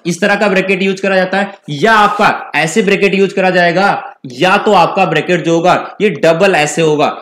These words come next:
तो इसके ऐसे किसी तीनों में से कोई दिखे तो बात क्या करा जा रहा है? matrix का बात करा जा रहा है। किसका करा जा रहा है?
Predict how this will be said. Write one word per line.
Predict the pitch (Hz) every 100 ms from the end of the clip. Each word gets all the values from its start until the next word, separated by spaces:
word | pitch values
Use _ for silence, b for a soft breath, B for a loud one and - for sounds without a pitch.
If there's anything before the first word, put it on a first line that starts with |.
| -
तो | 202
इसके | 214 - - 233
ऐसे | 151 165 202 240
किसी | 208 196 233 -
तीनों | 208 247
में | 247
से | 233 233
कोई | 214 190
दिखे | 180 170 - -
तो | 214 160
बात | 139 175 -
क्या | 202
करा | 190 185
जा | 185
रहा | 175
है? | 117 - -
matrix | 143 143 165 -
का | 143
बात | 131 127
करा | 120
जा | 165
रहा | 107
है। | -
किसका | 143 170
करा | 165 165
जा | 165
रहा | 233
है? | - -